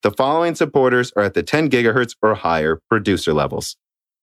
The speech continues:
Matthew McMullen, Tello, Steen, Benny Berlin, Justin Yant, Thomas Rupp, I Love You, Lynn and Jim Bollocks, Joshua Albin, Muhammad Al-Kawari, Frederick Lau, James Crassa, Justin Parrish, Zachary Martin, Terrence Herod, Brad Medlin,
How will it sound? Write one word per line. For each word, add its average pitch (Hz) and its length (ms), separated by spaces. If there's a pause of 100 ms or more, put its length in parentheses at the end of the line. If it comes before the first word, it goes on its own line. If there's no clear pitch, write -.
(420)
Matthew 113 360
McMullen, 135 600
Tello, 147 400
Steen, 131 520
Benny 98 240
Berlin, 131 440
Justin 98 400
Yant, 143 360
Thomas 104 420
Rupp, 156 260
I 107 100
Love 151 200
You, 135 80
Lynn 110 140
and 95 100
Jim 87 220
Bollocks, 127 340
Joshua 107 420
Albin, 139 340
Muhammad 95 360
Al-Kawari, 127 640
Frederick 87 340
Lau, 143 240
James 95 260
Crassa, 151 400
Justin 92 380
Parrish, 135 380
Zachary 92 340
Martin, 139 340
Terrence 98 320
Herod, 143 300
Brad 98 320
Medlin, 131 340